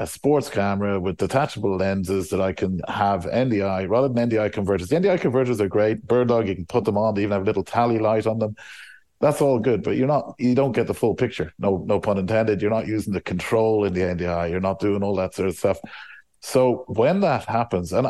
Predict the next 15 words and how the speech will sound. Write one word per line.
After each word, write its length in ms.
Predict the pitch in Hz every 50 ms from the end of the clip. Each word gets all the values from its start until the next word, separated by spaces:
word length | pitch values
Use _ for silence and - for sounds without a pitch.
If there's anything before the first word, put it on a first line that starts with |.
| - -
and 120 | 139 139
I've 200 | 147 139 120 -
been 200 | - 143 135 120
plaguing, 520 | - - - 139 147 151 147 135 113 98 95
I 80 | 92
went 180 | 101 131 131 123
to 60 | 143
the 80 | 113 107
president 540 | - - 117 120 123 117 113 107 101 87
of 80 | 104 90
Ikegami, 680 | 101 - - 98 87 104 107 113 113 110 104 92 90 -
Japanese 420 | 113 95 - 95 101 110 113 107
guy. 220 | - 98 90 82 - - _ _ _ _ _ - _ _ _
I 80 | 120 117
said, 220 | - 123 127 135